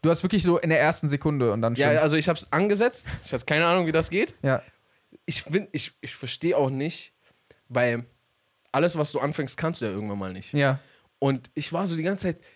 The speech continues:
Speaker 2: „Wie kann das sein, dass dieses Ding existiert?“ Weil jeder muss so damit irgendwann angefangen haben zu üben.
Speaker 1: Ja.
Speaker 2: Weil das ist so erstmal direkt tödlich, so,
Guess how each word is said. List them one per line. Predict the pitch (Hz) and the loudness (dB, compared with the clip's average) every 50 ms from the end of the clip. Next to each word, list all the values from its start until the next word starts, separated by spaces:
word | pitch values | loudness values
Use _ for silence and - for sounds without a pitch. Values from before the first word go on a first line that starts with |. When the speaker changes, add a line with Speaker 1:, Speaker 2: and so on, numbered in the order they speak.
| _ _ - | _ _ -12
Speaker 2:
„Wie | 135 - | -6 -2
kann | - 262 294 262 | 0 2 2 2
das | - - | 2 2
sein, | - 240 214 | 2 2 2
dass | 170 - - | 0 -2 -4
dieses | 139 170 214 208 180 - | -4 -2 -2 -2 -2 0
Ding | - 196 214 - | 0 -2 0 0
existiert?“ | 151 139 - - 139 - - 202 220 151 117 | 0 -2 -2 -2 -4 -4 -2 0 -2 0 2
Weil | 127 123 | 2 0
jeder | 120 127 151 202 202 185 | 0 0 0 0 2 2
muss | 165 160 165 - - | 4 2 2 0 2
so | 147 135 | 0 0
damit | 127 135 131 131 123 - - | 2 2 0 0 -2 0 0
irgendwann | 175 214 185 165 151 147 - | 0 2 2 2 0 0 2
angefangen | 143 160 185 175 - 156 143 143 143 | 0 0 0 0 0 0 0 0 2
haben | 143 131 127 | 0 0 0
zu | 123 - 131 | -2 -6 -6
üben. | - 156 175 151 120 104 101 | -4 -2 -2 -2 -2 -4 -2
Speaker 1:
Ja. | 151 143 135 - - _ _ _ - _ _ _ _ _ _ | 0 0 0 0 -4 _ _ _ -20 _ _ _ _ _ _
Speaker 2:
Weil | - 117 120 120 123 | -8 -2 0 0 0
das | 123 131 | 0 -2
ist | 127 - - - | -2 -2 -2 0
so | 147 143 139 131 - - | 0 0 0 -2 -4 0
erstmal | 156 175 196 - 190 175 160 | 2 2 2 2 2 0 2
direkt | 143 139 143 160 160 - | 2 0 0 0 -2 -2
tödlich, | - 160 143 139 - 101 98 - - | 0 0 0 0 -2 -6 -12 -10 -12
so, | - 98 67 - | -12 -12 -14 -16